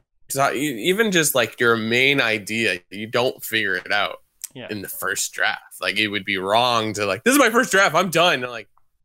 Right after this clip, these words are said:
Speaker 1: no.
Speaker 2: No.
Speaker 1: <laughs>
Speaker 2: The first draft is, you could finish it quickly. It could be done. But by,
Speaker 1: Yeah.
Speaker 2: by the time your thing is finished, it's gonna look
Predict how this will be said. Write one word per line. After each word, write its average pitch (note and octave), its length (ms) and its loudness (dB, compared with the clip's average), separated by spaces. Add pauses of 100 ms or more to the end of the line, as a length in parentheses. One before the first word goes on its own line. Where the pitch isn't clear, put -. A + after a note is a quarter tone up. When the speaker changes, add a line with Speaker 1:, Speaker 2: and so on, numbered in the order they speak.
(520)
Speaker 1:
no. F#2 160 -20 (120)
Speaker 2:
No. A2+ 460 -12
Speaker 1:
<laughs> F3 160 -4
Speaker 2:
The F#3 240 -2
first F3 500 -8
draft D#3 440 -6
is, A#2 460 -12 (580)
you F3 100 -4
could F3+ 140 -8
finish E3+ 340 -8
it G#2+ 140 -20
quickly. G2+ 460 -14 (180)
It C3+ 160 -10
could E3+ 100 -8
be E3+ 80 -8
done. G#2+ 380 -10 (840)
But C3+ 120 -10
by, D3 160 4
Speaker 1:
Yeah. - 180 -2
Speaker 2:
by D#3 120 -4
the D3+ 80 -4
time E3+ 260 -6
your E3+ 100 -8
thing D3+ 220 -10
is B2+ 120 -12
finished, D3+ 360 -12
it's B2 160 -14
gonna C3 200 -12
look A#2+ 380 -16